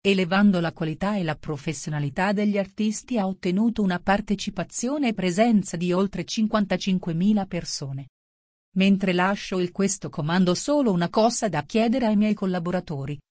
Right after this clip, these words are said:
non perdete l'entusiasmo che ho visto nel vostro giornaliero impegno. C'è sempre la tentazione di limitare i costi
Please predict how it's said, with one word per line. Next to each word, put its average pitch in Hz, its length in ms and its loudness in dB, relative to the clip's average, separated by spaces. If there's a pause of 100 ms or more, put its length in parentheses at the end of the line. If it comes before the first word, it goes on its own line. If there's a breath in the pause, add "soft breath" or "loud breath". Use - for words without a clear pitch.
(140)
non 262 260 4
perdete 175 540 0
l'entusiasmo 170 880 -2
che 190 180 -2
ho 185 80 0
visto 190 460 -2
nel 170 180 -2
vostro 156 460 -4
giornaliero 160 680 -2
impegno. 180 600 4
C'è 190 200 0
sempre 233 440 0
la 180 120 2
tentazione 170 680 -2
di 170 160 2
limitare 202 560 4
i 160 60 -4
costi 143 520 -6